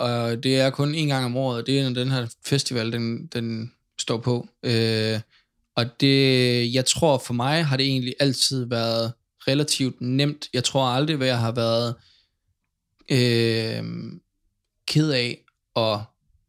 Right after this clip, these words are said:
miste de penge, fordi det har slet ikke været sådan en... Jeg har ikke følt, at jeg har mistet pengene på noget tidspunkt, egentlig. Øh,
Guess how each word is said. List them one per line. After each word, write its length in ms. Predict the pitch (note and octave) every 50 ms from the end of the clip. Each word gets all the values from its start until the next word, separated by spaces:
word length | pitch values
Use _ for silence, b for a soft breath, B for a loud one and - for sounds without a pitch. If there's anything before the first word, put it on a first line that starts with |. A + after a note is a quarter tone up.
| _ _ _ _
miste 540 | - B2+ A#2+ B2 B2+ - - - - A2 A#2+ - _ -
de 60 | C3
penge, 440 | B2+ - B2 A#2+ A#2 A#2 B2 C3 C3
fordi 500 | - - B2+ B2 B2 A#2 A#2 A#2 - - -
det 60 | B2+
har 60 | A#2 A#2
slet 220 | - - C3 C3
ikke 160 | C3+ C3 -
været 180 | B2 A2+ A2+ -
sådan 240 | - C3+ C3 B2 A#2
en... 120 | A#2 A#2 b b b b b b _ -
Jeg 80 | A2+
har 60 | A#2
ikke 140 | C3 C3 -
følt, 320 | - - - D3+ C#3 A#2+ G#2+
at 120 | A2+ B2+
jeg 80 | A2 G#2
har 100 | G#2 G#2+
mistet 560 | A2 A#2 C3 C#3 - - - - A2+ A2 -
pengene 380 | - A2 A2+ A2 A#2 A2+ A2+ - _ _ _ _ -
på 80 | A#2+
noget 180 | A2+ A2 G#2+ -
tidspunkt, 460 | - B2 A#2 - - A2+ A#2 A#2 - - -
egentlig. 340 | C3 A#2+ A2+ G#2+ G#2+ A2+ B B B B B B B B -
Øh, 480 | B2+ B2 A#2 A2+ A2 G#2+ G#2+ G#2 G#2+